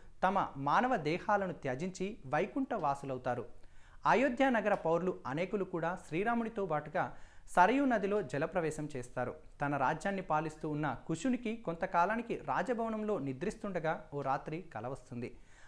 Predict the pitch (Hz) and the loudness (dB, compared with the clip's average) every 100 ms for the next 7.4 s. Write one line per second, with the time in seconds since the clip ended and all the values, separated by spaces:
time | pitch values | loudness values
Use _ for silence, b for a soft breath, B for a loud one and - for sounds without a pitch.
0 | B 156 233 277 269 254 196 202 - 135 | B 6 6 6 4 4 4 2 2 0
1 | 180 233 208 196 175 - 123 127 - 170 | 0 0 -2 0 -2 -2 -4 -4 -4 -6
2 | 120 131 123 - B B - 123 165 185 | -6 -6 -6 -8 B B -4 0 0 0
3 | 175 - - 160 220 196 190 196 196 131 | -2 -2 -2 0 0 -2 -2 -6 -2 0
4 | 151 208 208 170 - 139 185 185 170 147 | 2 2 0 -4 -4 -4 -2 -2 -2 -2
5 | 123 - 185 226 220 196 190 165 - 151 | -4 0 0 2 0 0 0 -4 -2 -4
6 | - 226 208 170 175 - 104 127 151 131 | -4 -6 -6 -6 -6 -6 -6 -6 -6 -8
7 | - 135 127 - | -8 -6 -6 -8